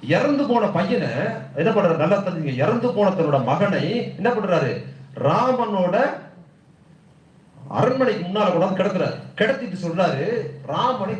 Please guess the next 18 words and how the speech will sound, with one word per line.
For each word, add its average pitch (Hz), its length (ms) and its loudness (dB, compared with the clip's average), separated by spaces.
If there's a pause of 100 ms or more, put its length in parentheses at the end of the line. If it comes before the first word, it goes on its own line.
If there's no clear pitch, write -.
(140)
கடுமையா 208 580 -2
திட்டார். 143 340 -2
பெரியார் 160 340 2
திட்டார், 160 320 0
அவரு 165 200 2
திட்டாரு 160 360 0
இல்ல, 202 140 0 (120)
பெரியார் 165 360 -2
அப்படி 160 180 -8
திட்டினதே 165 360 -4
கிடையாது 117 280 -2
ராமனை. 104 260 -6 (580)
மிக 214 240 2 (140)
கடுமையாக 220 600 0 (140)
ராமாயணத்தில் 202 760 -2
ராமனை 202 280 0
திட்டினது 185 440 -6
ஒரு 147 60 -2